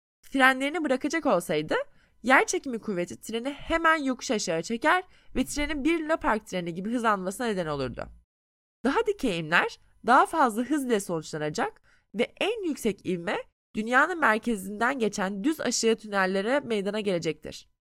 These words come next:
Hooke'un verilerinin gösterdiği gibi tren sürtünmesiz bir ortamda çalışıyorsa tam hızının sıfır ulaştığı anda tünelin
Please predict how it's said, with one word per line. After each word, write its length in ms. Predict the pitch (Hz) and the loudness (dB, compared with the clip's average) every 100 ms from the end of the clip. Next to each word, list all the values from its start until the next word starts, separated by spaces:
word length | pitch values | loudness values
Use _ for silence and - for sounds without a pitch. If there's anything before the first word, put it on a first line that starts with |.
| _ _ _ _ | _ _ _ _
Hooke'un 340 | 226 - 508 453 | -8 -4 -2 0
verilerinin 420 | 269 214 208 240 | 2 2 -2 2
gösterdiği 600 | 214 202 220 185 185 247 | 0 2 0 0 0 -4
gibi 320 | 185 175 453 _ _ _ | -2 -4 -6 _ _ _
tren 340 | 233 233 392 | -2 0 -2
sürtünmesiz 680 | - 285 269 269 294 381 320 | -4 -6 -6 -8 -8 -6 -2
bir 100 | 247 | 4
ortamda 420 | 180 196 147 147 | 4 2 -6 -6
çalışıyorsa 720 | - 226 240 349 349 - 302 - _ _ _ _ | -4 -4 -2 -4 -4 -2 -4 -4 _ _ _ _
tam 200 | - 370 453 | 2 2 2
hızının 340 | 311 220 208 226 | -4 -4 -4 -6
sıfır 320 | - - 349 | -8 -6 -2
ulaştığı 500 | 294 214 214 - 240 | 2 2 2 -4 0
anda 440 | 185 160 196 370 427 _ | 0 2 2 2 -4 _
tünelin 420 | - 262 262 370 | -8 -4 -4 -4